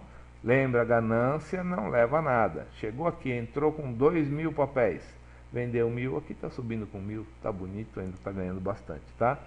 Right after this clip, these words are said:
Stop agora, o que, que eu faria com essa posição que eu tenho em mãos ainda, que eu realizei cinquenta por cento aqui? Eu pegaria vinte por cento, eu colocaria aqui, pegaria mais,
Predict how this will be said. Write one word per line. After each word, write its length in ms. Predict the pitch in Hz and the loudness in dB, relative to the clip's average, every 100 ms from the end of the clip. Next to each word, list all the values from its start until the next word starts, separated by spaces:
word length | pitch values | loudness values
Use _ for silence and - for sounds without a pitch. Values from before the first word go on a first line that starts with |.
| - - - - | -18 -20 -18 -6
Stop 560 | 143 - - 202 202 202 | -6 4 12 12 12 8
agora, 360 | 180 160 135 | 8 10 10
o 40 | 107 | 8
que, 100 | - | 0
que 100 | 185 | -2
eu 60 | 185 | 2
faria 380 | 180 160 160 | 6 6 6
com 120 | 156 156 | 2 2
essa 180 | 147 | 0
posição 520 | 127 160 143 127 151 147 | -2 0 0 0 -2 0
que 80 | |
eu 60 | 147 | 0
tenho 260 | 147 147 147 | 0 -2 0
em 80 | |
mãos 240 | 135 131 123 | 0 0 0
ainda, 220 | 123 123 | 0 -2
que 100 | 120 | -2
eu 60 | 123 | -2
realizei 340 | 117 110 120 | 0 -2 -4
cinquenta 480 | 120 110 113 113 113 | -6 -6 -4 -4 -4
por 100 | - | -6
cento 240 | 120 113 | -6 -4
aqui? 180 | 110 95 | -6 -4
Eu 80 | 92 | -4
pegaria 600 | 143 143 139 135 113 87 - - - | -2 -2 0 2 2 0 -10 -20 -12
vinte 400 | 101 156 190 180 | 0 2 2 0
por 200 | 165 156 | -4 -4
cento, 340 | - 156 156 156 | -2 0 0 -2
eu 60 | |
colocaria 500 | - 147 123 120 110 | -4 -4 -2 -2 0
aqui, 420 | 104 - 120 139 151 - - - | -4 -4 -6 -6 -10 -16 -18 -6
pegaria 520 | 127 123 123 123 117 | 0 4 4 2 0
mais, 680 | 113 110 101 90 - - | 0 0 -2 -6 -12 -18